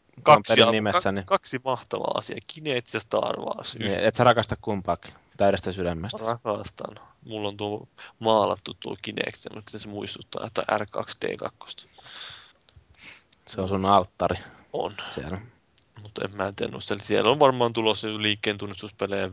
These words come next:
Speaker 1: paljastetaan, mä veikkaan, vuoden mittaan aikamoiset listat, ja tuskin on mitään kauhean massoja kiinnostavia pelejä siellä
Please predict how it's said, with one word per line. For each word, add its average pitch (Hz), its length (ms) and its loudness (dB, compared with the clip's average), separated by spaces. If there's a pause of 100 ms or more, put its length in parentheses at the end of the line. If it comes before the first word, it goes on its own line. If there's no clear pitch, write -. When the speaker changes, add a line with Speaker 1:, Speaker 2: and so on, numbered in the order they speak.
(140)
Speaker 1:
paljastetaan, 98 640 0
mä - 180 -2
veikkaan, - 320 -4
vuoden - 360 -4
mittaan - 380 -4
aikamoiset - 800 -10
listat, - 480 -6
ja 80 100 -12 (720)
tuskin 104 380 -2
on 98 80 0
mitään 98 320 0
kauhean 104 420 -2
massoja - 440 -4
kiinnostavia - 560 -10
pelejä - 360 -8
siellä - 300 -14